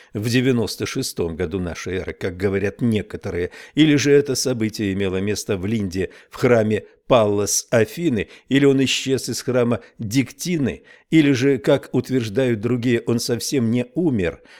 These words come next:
но, будучи столетним, возобновил свою жизнь с помощью магии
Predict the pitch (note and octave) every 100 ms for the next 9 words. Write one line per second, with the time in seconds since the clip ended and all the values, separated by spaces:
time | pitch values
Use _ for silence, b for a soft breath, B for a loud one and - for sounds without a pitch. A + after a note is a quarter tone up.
0 | B A#2 A2+ A2+ A2+ A2+ G2 - G2 G2+
1 | D#3+ - E2 D#2 b b C3+ G#3+ F#3 G3+
2 | G#3 A3+ A#3 - A2 F#2 F2 E2+ D#2+ -
3 | C3 G2+ F#2 - G#2 E2+ b - C#3 F3
4 | D#3 A#2+ C#3 B2+ B2+